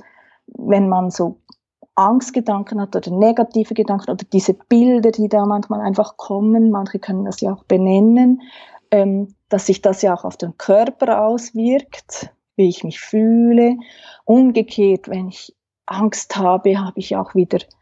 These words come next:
so negative Gedanken und ich möchte dann zum Beispiel davonspringen, vermeiden. Also eben, es kommt sicher sehr auf das Alter darauf an und wie gut bin ich schon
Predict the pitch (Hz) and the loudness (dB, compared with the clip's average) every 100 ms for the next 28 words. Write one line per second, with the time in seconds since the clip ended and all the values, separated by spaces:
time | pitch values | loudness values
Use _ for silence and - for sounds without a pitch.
0 | _ _ - 196 180 180 - 185 190 190 | _ _ -2 -2 0 -2 0 0 0 -2
1 | 190 196 220 233 240 240 - 226 214 - | 0 2 4 4 2 -2 -4 0 0 0
2 | 190 190 190 175 - 190 185 170 - 180 | 0 0 -4 -4 -6 -4 -2 -4 -4 -4
3 | 170 - 190 175 - 196 233 233 233 220 | -4 -6 -4 -4 0 4 4 2 0 0
4 | 214 208 - 180 180 185 196 202 208 220 | 2 0 -2 -4 -2 0 2 2 2 0
5 | - - - - 196 208 233 240 254 233 | -4 -18 -18 -2 2 4 4 2 2 0
6 | 269 277 247 - 269 240 - - - 196 | 2 0 0 2 2 2 -4 -8 -4 0
7 | 269 277 - 240 226 226 214 208 196 202 | 0 -2 -8 -6 -6 -4 -4 -4 -6 -6
8 | 202 214 233 - - 226 233 - 226 214 | -4 -2 -4 -4 0 2 2 2 2 4
9 | 208 | 2